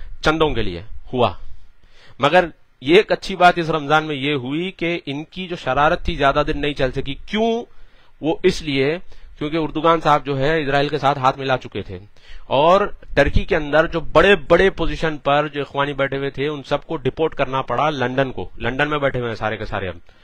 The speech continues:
जो यहूद नसारा के गुलाम कह के दूसरों पे फतवे लगाते थे ना, पूरे लंदन में बैठे हुए हैं, पूरे इख्वानी,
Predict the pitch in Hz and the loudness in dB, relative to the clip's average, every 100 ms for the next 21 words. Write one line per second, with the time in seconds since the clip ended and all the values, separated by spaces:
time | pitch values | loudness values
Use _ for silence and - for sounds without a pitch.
0 | - - - 139 139 139 151 143 147 147 | -20 -20 -14 -4 -2 0 -2 2 2 2
1 | 147 131 139 139 135 139 131 135 139 131 | 0 0 0 0 -2 -2 -4 -4 -6 -6
2 | 131 135 147 131 123 113 170 165 151 139 | -4 -2 0 -2 -2 -4 -4 -4 -4 -2
3 | 131 131 131 120 110 107 92 95 127 120 | -2 -4 -4 -4 -2 -2 -4 -4 -4 -4
4 | 110 110 101 | -4 -6 -6